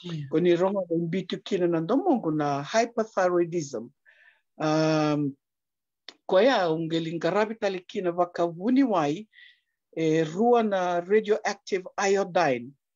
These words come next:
Speaker 2: treatment ale dhaka viau, ah, ka merawa ni vukea na nongo na functions ni, ni thyroid, eh, bale tini ro vewe kani bate kena uto.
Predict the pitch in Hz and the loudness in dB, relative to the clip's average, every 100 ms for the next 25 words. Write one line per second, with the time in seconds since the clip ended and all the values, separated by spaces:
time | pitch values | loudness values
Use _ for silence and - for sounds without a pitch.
0 | _ _ _ - 277 202 175 165 170 180 | _ _ _ -2 -2 -2 -4 -2 0 0
1 | 165 208 214 220 214 320 254 147 143 156 | 0 -2 -2 -2 0 2 2 0 -2 -6
2 | _ _ _ _ - 156 160 165 165 160 | _ _ _ _ -8 -4 -2 -2 -2 -4
3 | 160 160 156 156 160 156 156 _ _ _ | -4 -4 -6 -6 -6 -8 -10 _ _ _
4 | _ _ - 190 175 175 175 175 175 185 | _ _ -4 2 4 4 4 4 2 4
5 | 220 220 208 202 180 180 180 175 160 190 | 4 6 6 4 -2 -4 -4 -4 -8 -12
6 | - - 277 175 123 139 _ _ _ _ | -10 0 4 4 2 -4 _ _ _ _
7 | - 165 170 180 170 165 165 165 160 160 | -6 -2 0 0 0 0 0 -2 -2 -4
8 | 156 156 175 - 254 202 - 175 156 143 | -4 -4 -6 -2 -2 -2 -2 -2 -4 -8
9 | - 175 170 160 156 160 156 - 196 180 | -14 -8 -4 -2 -2 -2 -6 -6 -2 -2
10 | 165 135 117 165 240 180 170 170 170 165 | 0 -2 -2 -4 -4 -4 -4 -6 -6 -6
11 | 170 170 160 160 _ - _ 165 180 165 | -4 -4 -4 -8 _ -20 _ 2 4 4
12 | 165 - 170 165 170 160 - 175 160 170 | -2 -6 -4 -4 -4 -6 -4 -2 0 2
13 | 226 233 107 | 0 -2 -6